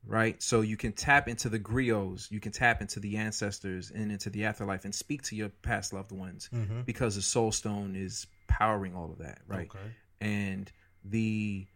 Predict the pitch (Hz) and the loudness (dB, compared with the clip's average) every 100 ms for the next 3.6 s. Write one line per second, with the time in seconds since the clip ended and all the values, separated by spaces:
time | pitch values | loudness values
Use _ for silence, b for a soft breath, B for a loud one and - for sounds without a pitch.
0 | - 127 143 139 131 110 107 104 104 - | 4 6 6 4 2 4 2 4 2 0
1 | b b - 117 107 104 - 110 98 98 | b b 2 4 4 0 -2 0 0 -2
2 | - - 127 127 110 101 98 - 101 98 | -6 4 6 8 6 4 -2 -6 -2 6
3 | - 131 107 98 95 - | 8 8 4 2 -4 -8